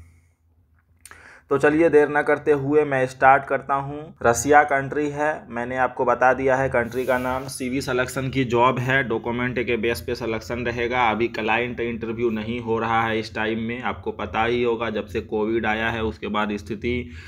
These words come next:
बहुत ज़्यादा ख़राब है। तो जो भी काम होता है सीवी सिलेक्शन का ही होता है इस टाइम। कंपनी का नाम है एईकम कंस्ट्रक्शन कंपनी, मॉस्को के अंदर है। रा-,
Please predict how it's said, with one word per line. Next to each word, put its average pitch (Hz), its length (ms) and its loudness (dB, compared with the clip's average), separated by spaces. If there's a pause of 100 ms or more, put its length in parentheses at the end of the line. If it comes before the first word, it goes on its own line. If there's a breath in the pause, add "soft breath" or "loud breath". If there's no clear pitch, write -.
(160 loud breath)
बहुत 110 440 0
ज़्यादा 120 280 0
ख़राब 120 420 2
है। 127 260 -4 (540 soft breath)
तो 117 100 -4
जो 120 160 2
भी 135 140 2
काम 131 280 2
होता 131 280 0
है 135 200 0
सीवी 123 280 -2
सिलेक्शन 117 440 -4
का 117 100 -2
ही 131 180 0
होता 113 340 0
है 104 180 0
इस 101 140 -6
टाइम। 82 280 -4 (1200 loud breath)
कंपनी 131 460 2
का 135 120 4
नाम 135 300 2
है 139 200 0
एईकम 135 460 0
कंस्ट्रक्शन 127 760 -2
कंपनी, 131 680 -6
मॉस्को 123 480 2
के 131 120 -2
अंदर 127 320 2
है। 135 220 2 (120)
रा-, 113 220 4